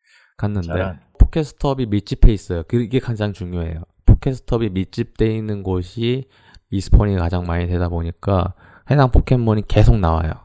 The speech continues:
Speaker 1: 피카츄가 계속 나온다는 거죠. 어떤 의미에선 둥지로서는 난이도가 하 정도 된다라고 생각을 하고 그만큼 효율성이 좋아요.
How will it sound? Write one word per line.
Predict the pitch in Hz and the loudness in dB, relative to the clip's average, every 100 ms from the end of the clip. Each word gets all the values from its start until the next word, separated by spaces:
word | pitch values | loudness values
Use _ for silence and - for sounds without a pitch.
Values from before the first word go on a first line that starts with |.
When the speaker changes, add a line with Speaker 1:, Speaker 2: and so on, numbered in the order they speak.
| _ - | _ -2
Speaker 1:
피카츄가 | - - 107 | 0 0 0
계속 | 90 90 | 0 -2
나온다는 | 87 80 87 87 87 | -4 -6 -6 -8 -10
거죠. | - - 95 - _ | -10 -8 -8 -10 _
어떤 | - - 104 | -12 -4 -4
의미에선 | 101 104 101 104 101 | -2 -4 -4 -4 -8
둥지로서는 | - 101 104 - 113 110 104 - 107 113 113 | -10 -12 -14 -10 -6 -4 -4 -6 -10 -8 -8
난이도가 | 87 90 85 87 98 98 _ _ | -8 -8 -10 -4 -4 -6 _ _
하 | - 131 | -6 -6
정도 | 127 123 113 | -4 -6 -8
된다라고 | 92 82 82 85 _ 92 87 | -8 -12 -14 -18 _ -12 -10
생각을 | - 101 92 92 | -10 -10 -10 -8
하고 | 104 107 120 - - - | -8 -4 -6 -6 -20 -18
그만큼 | - 95 95 90 113 110 - _ _ _ _ _ _ - | -8 -4 -4 -6 -6 -6 -8 _ _ _ _ _ _ 6
효율성이 | 165 165 160 - 131 104 | 6 6 2 0 -2 2
좋아요. | - 82 80 | 2 2 -4